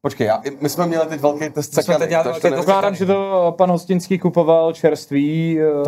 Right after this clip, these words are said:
Speaker 2: vypadá jak
Speaker 3: řezníka.
Speaker 2: albertácká bavorská. Vypadá tak Albert. Ochutnej trochu, trošku ochutnej.
Speaker 3: To není
Speaker 1: Hm,
Speaker 3: Albert.
Speaker 1: je, je to párková.
Speaker 3: To není Albert.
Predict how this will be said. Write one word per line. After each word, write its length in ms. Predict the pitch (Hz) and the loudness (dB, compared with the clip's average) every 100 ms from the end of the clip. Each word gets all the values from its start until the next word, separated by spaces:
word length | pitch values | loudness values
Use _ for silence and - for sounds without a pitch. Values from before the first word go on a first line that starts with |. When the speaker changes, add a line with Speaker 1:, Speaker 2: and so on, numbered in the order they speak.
| 131 | 2
Speaker 2:
vypadá 180 | 151 160 | 2 2
jak 100 | 139 | 0
Speaker 3:
řezníka. 120 | 156 | 0
Speaker 2:
albertácká 720 | 131 117 95 180 170 - 165 | 0 -2 0 0 -2 0 2
bavorská. 600 | 156 170 175 - 107 117 _ _ - 113 113 _ _ _ _ _ _ | 2 -2 -6 -10 -12 -12 _ _ -20 -20 -20 _ _ _ _ _ _
Vypadá 240 | 135 147 156 | -2 0 0
tak 180 | 170 170 | -2 -2
Albert. 380 | 165 139 110 - _ _ - | 0 -2 -4 -10 _ _ -4
Ochutnej 340 | 147 - 120 120 | -2 0 -2 -4
trochu, 500 | 120 110 113 147 156 - | -4 -8 -14 -18 -20 -8
trošku 300 | 170 175 190 | -4 -4 -4
ochutnej. 400 | 175 175 117 117 - _ | -6 -8 -10 -12 -18 _
Speaker 3:
To 100 | - | -2
není 160 | 123 127 | 0 2
Speaker 1:
Hm, 40 | 117 | 2
Speaker 3:
Albert. 420 | 117 151 104 104 | 0 0 -2 -2
Speaker 1:
je, 60 | 135 | 0
je 60 | |
to 120 | 147 | 0
párková. 540 | 147 127 127 147 78 - _ _ _ _ _ _ _ | -2 -4 -2 -4 -4 -12 _ _ _ _ _ _ _
Speaker 3:
To 100 | - | -2
není 220 | 151 156 135 | -2 0 0
Albert. 400 | 104 95 90 | 0 -4 -8